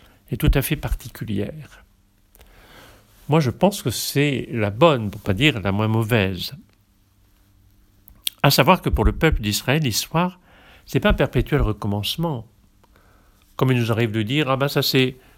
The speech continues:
passé à telle époque, ça se repasse, euh, aujourd'hui, euh, plus ou moins de la même manière. »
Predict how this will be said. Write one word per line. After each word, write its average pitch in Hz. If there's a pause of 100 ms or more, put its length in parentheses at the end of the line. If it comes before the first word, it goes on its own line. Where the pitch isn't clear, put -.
(140)
passé 135
à 117
telle 123
époque, 143
ça 127
se 113
repasse, -
euh, 113
aujourd'hui, 117
euh, 104 (320)
plus 110
ou 110
moins 110
de 107
la 104
même 98
manière. » 113